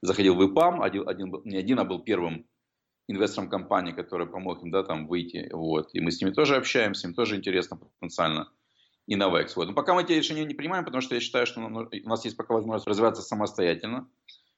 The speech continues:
вот, и, наверное, на тот момент, когда мы почувствуем, что мы все дошли до какого-то момента, когда дальше нужно кто-то, кто нас выведет еще на следующий уровень, тогда уже можно говорить, допустим, о привлечении потенциальных инвесторов, именно профильных, да, не, э,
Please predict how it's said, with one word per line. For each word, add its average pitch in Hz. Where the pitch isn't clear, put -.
вот, 87
и, 92
наверное, 104
на 104
тот 120
момент, 117
когда 113
мы 113
почувствуем, 113
что -
мы 104
все 101
дошли 95
до -
какого-то 101
момента, 104
когда 90
дальше 104
нужно 98
кто-то, -
кто 92
нас 92
выведет 98
еще 117
на 101
следующий 101
уровень, 82
тогда 113
уже 107
можно 101
говорить, 92
допустим, 92
о -
привлечении 92
потенциальных 104
инвесторов, 117
именно 104
профильных, 76
да, 98
не, 87
э, 85